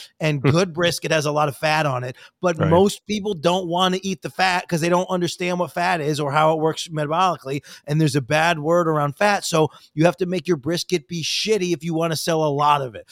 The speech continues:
Speaker 1: So do you wanna make brisket
Speaker 2: <laughs>
Speaker 1: for thirteen hours and sell it to two people? Or do you wanna sell the fuck out of brisket? And the answer
Speaker 2: Right.
Speaker 1: is you wanna sell the fuck out of brisket.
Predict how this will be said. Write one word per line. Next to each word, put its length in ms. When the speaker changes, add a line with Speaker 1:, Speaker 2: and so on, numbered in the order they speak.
Speaker 1:
So 160
do 100
you 120
wanna 340
make 380
brisket 580
Speaker 2:
<laughs> 240
Speaker 1:
for 100
thirteen 540
hours 540
and 160
sell 260
it 80
to 100
two 280
people? 580
Or 140
do 100
you 100
wanna 300
sell 500
the 120
fuck 220
out 300
of 160
brisket? 600
And 160
the 100
answer 200
Speaker 2:
Right. 60
Speaker 1:
is 120
you 80
wanna 240
sell 260
the 80
fuck 260
out 100
of 80
brisket. 420